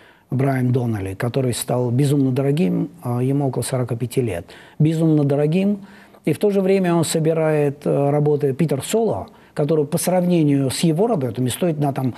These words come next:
на семь нулей меньше. Тем не менее, всё, грубо говоря, продавая свои работы, он инвестирует много в этого художника, абсолютную убеждённость, что это гораздо выше меня самого.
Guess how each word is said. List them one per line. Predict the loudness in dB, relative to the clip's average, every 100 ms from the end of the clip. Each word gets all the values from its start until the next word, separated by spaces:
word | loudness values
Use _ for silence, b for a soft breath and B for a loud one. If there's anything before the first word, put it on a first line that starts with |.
| B
на | -2 0
семь | 0 2
нулей | 4 4 2
меньше. | 2 0 -2 -10 -14 -20 B B B B
Тем | 0 2
не |
менее, | 2 2 2
всё, | 0 -2 0 2 4 4
грубо | 4 2 2
говоря, | 2 2
продавая | 0 0 2 0
свои | 0 0
работы, | 2 0 0 0
он | -2 -4 B B
инвестирует | 0 2 0 0 2 2 2
много | 2 2 2 2
в | 2
этого | 0 -4
художника, | -8 -8 -8 -6 -6 -6
абсолютную | -2 -2 0 0 0
убеждённость, | 0 0 0 0 -4 -8 B B
что | -4
это | 0
гораздо | 0 0 0 0
выше | 2 4 4 2 0
меня | 0 -2 -4
самого. | -6 -6 -4 -8